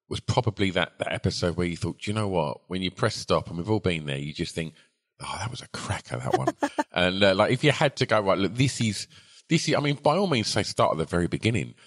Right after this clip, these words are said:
But if you think there's one where you just go, "Do you know what? That's a great, a great e-, sort of example of, like, what I'm trying to do with this podcast." You know, what episode would you send a, a potential new listener to?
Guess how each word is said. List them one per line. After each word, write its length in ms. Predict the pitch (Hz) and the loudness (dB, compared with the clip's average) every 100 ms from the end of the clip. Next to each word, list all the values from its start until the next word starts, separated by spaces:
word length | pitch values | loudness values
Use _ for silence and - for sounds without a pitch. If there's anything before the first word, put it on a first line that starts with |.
| - - | -8 2
But 140 | 98 | 4
if 200 | 147 - | 4 2
you 80 | 147 | 0
think 220 | 131 110 | 0 0
there's 220 | 92 85 | 0 0
one 240 | 98 90 85 | 2 2 2
where 100 | 82 | 0
you 80 | |
just 240 | 80 87 - | -2 -6 0
go, 180 | 82 78 | 0 0
"Do 80 | - | -2
you 100 | 110 | 0
know 140 | 107 | 2
what? 240 | 87 71 - | 2 0 0
That's 280 | 85 - | -2 -2
a 60 | 82 - | -10 -8
great, 360 | - 95 90 90 _ _ - - - | -2 0 0 -4 _ _ -20 -14 -6
a 80 | |
great 500 | 107 - 135 135 107 60 - | -4 -2 0 2 0 -6 -10
e-, 40 | 110 | -8
sort 220 | - 87 | -4 -2
of 100 | 90 | -4
example 540 | 90 104 92 85 90 | -2 0 0 0 0
of, 120 | 80 | 2
like, 140 | 85 - | 0 0
what 220 | 87 95 | 2 2
I'm 160 | 82 80 | 2 -6
trying 240 | 85 80 | -6 -4
to 80 | 71 | -4
do 160 | 80 | -4
with 120 | 73 71 | -4 -6
this 120 | - | -6
podcast." 680 | - 73 - 69 65 - - | -4 -4 -4 -8 -8 -10 -10
You 60 | |
know, 100 | 78 | -8
what 260 | 92 113 - | -2 0 0
episode 420 | 90 85 - 78 | -4 -4 -4 -6
would 140 | - 80 | -6 -10
you 80 | |
send 300 | 76 80 76 | -8 -8 -2
a, 160 | 76 - | -4 -4
a 60 | 80 | -10
potential 420 | - 80 - 78 | -10 -10 -10 -6
new 60 | |
listener 300 | 73 71 - | -4 -4 -8
to? 260 | 65 73 | -10 -8